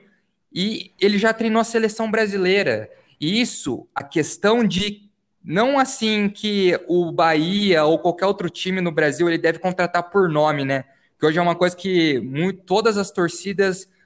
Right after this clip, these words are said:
batem na tecla de, por favor, direção, não contrata um técnico só por causa do nome, porque que ele ganhou no passado. Mas, nesse caso em específico, eu acho que foi muito mais do que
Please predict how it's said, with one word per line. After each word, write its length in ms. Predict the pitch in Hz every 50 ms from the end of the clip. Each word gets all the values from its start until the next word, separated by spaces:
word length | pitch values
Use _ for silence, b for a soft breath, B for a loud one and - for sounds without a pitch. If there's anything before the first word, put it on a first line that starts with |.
| _ _ _
batem 460 | 127 139 156 180 190 190 - 185 185
na 140 | 180 180 175
tecla 440 | 180 175 170 170 175 175 185 180
de, 340 | 165 135 143 160 147 - B B B B B B B _ _ -
por 160 | - 226 208
favor, 420 | 214 233 214 160 151 175 185 202
direção, 600 | 180 165 190 180 170 156 - - - 175 185 190
não 200 | 175 165 175 202
contrata 680 | 185 180 185 180 165 - - 160 170 175 175 - - 170
um 120 | 165 165
técnico 460 | 165 - 170 165 165 170 170 160 165
só 180 | 147 - 175 175
por 100 | 165 165
causa 280 | - 175 170 151 165 160
do 120 | 147 147
nome, 380 | 147 139 135 156 165 165 170 165
porque 260 | 147 160 156 - 160
que 80 | -
ele 100 | 165 160
ganhou 180 | 156 160 160 160
no 100 | 160 156
passado. 580 | - 180 175 170 - - 147 117 113 110 - - _ _ _ _ _ _ _
Mas, 420 | - 151 170 190 226 247 233 180 160
nesse 240 | 170 180 170 -
caso 240 | - - 185 202 202
em 20 | 196
específico, 840 | 175 - - 143 139 - - 208 226 233 220 - - - 123 - b b b b
eu 100 | 143 147
acho 160 | 160 165 -
que 80 | - 185
foi 180 | - - 196
muito 300 | 185 180 208 233 190 285 226
mais 300 | 190 185 196 220 226 185
do 120 | 175 208
que 160 | 208 - -